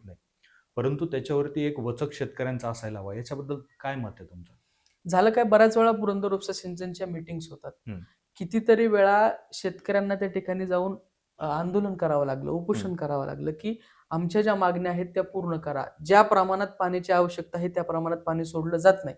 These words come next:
Speaker 1: हम्म.
Speaker 2: जर तुम्ही या कुठल्याही गोष्टीत मला नोट डाऊन करून सांगा की स्थानिक प्रतिनिधी त्यांच्यासोबत जातात, एकदाही नाही. शेतकरीच एकत्र येतोय, शेतकरी समूहाने जातोय,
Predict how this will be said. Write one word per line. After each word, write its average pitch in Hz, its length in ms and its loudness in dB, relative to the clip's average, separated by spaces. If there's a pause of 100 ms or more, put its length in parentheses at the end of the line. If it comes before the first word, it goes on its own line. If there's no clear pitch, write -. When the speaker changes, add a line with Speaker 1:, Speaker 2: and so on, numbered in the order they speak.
(160)
Speaker 1:
हम्म. 104 140 -6 (400)
Speaker 2:
जर 233 360 10 (480)
तुम्ही 220 380 4
या 240 260 12
कुठल्याही 240 680 8
गोष्टीत 247 400 2
मला 226 180 4
नोट 220 180 4
डाऊन 202 220 2
करून 185 240 -2
सांगा 190 300 2
की 170 140 -6
स्थानिक 175 360 -6
प्रतिनिधी 175 380 -6
त्यांच्यासोबत 160 480 -2
जातात, 147 340 -6 (1080)
एकदाही 185 360 2
नाही. 143 140 -4 (460)
शेतकरीच 262 800 6
एकत्र 214 360 2
येतोय, 196 360 2
शेतकरी 226 500 -2
समूहाने 190 460 -2
जातोय, 160 400 2